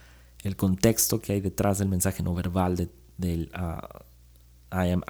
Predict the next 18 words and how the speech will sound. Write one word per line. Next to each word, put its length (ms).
Iron 220
Man", 180
que 140
es 120
una 180
antítesis 680
de 340
el 200
"I 480
am, 420
eh, 220
inevitable" 760
de, 560
eh, 160
por 180
parte 280
de 80
Thanos. 520